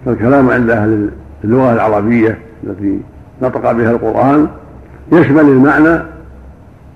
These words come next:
ويشمل اللفظ. فقول الكلابية والأشعرية إنه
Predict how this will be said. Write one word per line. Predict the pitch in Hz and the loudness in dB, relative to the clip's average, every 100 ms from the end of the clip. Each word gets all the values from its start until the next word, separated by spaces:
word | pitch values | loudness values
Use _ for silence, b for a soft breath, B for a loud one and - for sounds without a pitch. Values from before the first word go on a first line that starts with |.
| - | -4
ويشمل | 143 170 120 139 | 2 2 2 0
اللفظ. | 131 135 110 - - - - - - - - - - - - - - - - - | 2 0 -2 -10 -20 -20 -20 -20 -20 -20 -20 -20 -20 -20 -20 -18 -20 -20 -16 -8
فقول | 113 139 156 139 127 123 110 120 | -2 2 4 4 2 0 0 -2
الكلابية | 117 113 123 120 135 131 117 | -2 0 0 2 4 4 2
والأشعرية | 110 107 101 110 117 101 123 139 120 | 0 -4 -6 -6 -8 -4 0 2 2
إنه | 113 110 110 104 | 0 -2 -2 -6